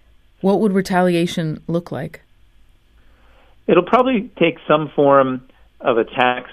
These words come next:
Speaker 2: on the leadership of some of these militias who have been behind these attacks, and this latest attack is part of a series of about a hundred and seventy attacks over the last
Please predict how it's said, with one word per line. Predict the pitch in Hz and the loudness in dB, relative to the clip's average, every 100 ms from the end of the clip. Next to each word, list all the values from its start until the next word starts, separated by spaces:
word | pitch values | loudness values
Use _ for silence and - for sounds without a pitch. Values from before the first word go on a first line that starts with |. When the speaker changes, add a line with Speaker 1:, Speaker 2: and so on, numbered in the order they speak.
| - 120 | -10 -6
Speaker 2:
on | 117 110 113 - - | -4 -6 -8 -10 -16
the | - - | -8 -2
leadership | 107 120 123 - - - - - | 2 4 2 0 -2 -4 -6 0
of | 139 120 110 | 2 2 0
some | - 120 | -2 0
of | 113 | 0
these | 107 | 0
militias | 107 107 107 135 127 - - _ - _ _ | 0 0 2 2 0 -2 -20 _ -20 _ _
who | 120 117 113 110 110 117 - | 0 2 4 2 0 -4 -6
have | 127 117 110 107 - 120 | -2 2 0 -2 -12 -2
been | 117 110 | -2 -2
behind | 98 107 107 | -2 -2 -2
these | 107 107 | -2 -2
attacks, | - 110 113 - | 0 0 0 -2
and | 107 101 98 | -8 -8 -4
this | 120 113 - 113 | -2 -2 -2 0
latest | 117 113 107 | 2 0 -10
attack | - 101 101 - _ _ _ _ _ - - | -4 -2 -2 -6 _ _ _ _ _ -6 0
is | 104 101 98 - | 0 0 -6 -2
part | 143 127 | 0 2
of | 107 | 0
a | - | -2
series | 139 123 101 | 2 2 2
of | 104 | -2
about | 98 101 | 0 0
a | 98 | 0
hundred | 117 107 | -2 -4
and | 101 - | -8 0
seventy | 113 117 95 | 0 2 -2
attacks | 87 90 90 90 | -2 -4 -4 -2
over | 95 95 | -4 -2
the | 95 | -2
last | 92 | -2